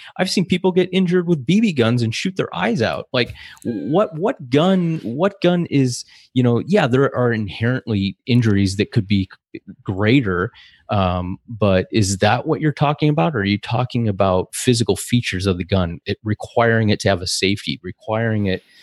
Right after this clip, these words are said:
to, you know, they, they make it, they, they throw in these things like, okay, past drop test safeties and things like that. I'm pretty sure most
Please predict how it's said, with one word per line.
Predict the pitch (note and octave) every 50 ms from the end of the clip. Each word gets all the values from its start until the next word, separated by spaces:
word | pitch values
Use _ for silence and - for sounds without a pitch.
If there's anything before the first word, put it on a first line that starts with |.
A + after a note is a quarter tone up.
| - - _ _ -
to, | - - G#2+ G2 F#2+ F2+ F2+ F2+ F2 F2 - -
you | A#2+ G#2+
know, | F2+ F2 F2 - - - - - -
they, | D3 C#3+
they | D3 C3+ C3+ C3+
make | D3 D3+ C#3+ -
it, | - - - C#3 A#2+ -
they, | - C3+ B2 A#2 -
they | C3 B2+
throw | A2+ - C3+ C3+ C3+
in | C3+
these | B2 A#2+ A2 -
things | A#2+ A2+ A2+ G#2+ G#2+
like, | F#2 F#2 - - -
okay, | B2 A#2 - A#2 G#2+ G#2+ G2+ - - -
past | - - A#2+ A#2+ - - -
drop | - - A#2 G#2+ A#2 - -
test | - G#2+ F#2 - -
safeties | - F#2+ F2+ F2 - - F#2+ F2+ E2 F#2
and | F2+ F2+ F#2 -
things | A#2+ A2 G#2+ G#2+ G2+ G#2
like | F2+ F2+ -
that. | - G2+ G#2+ G2 - _ - - - - _ _ -
I'm | A#2+ - -
pretty | - - G#3 A#3+ F3
sure | - - - - C3 C3+
most | C3 A2+ G2+ G#2+ A#2 B2+ A#2+ - - -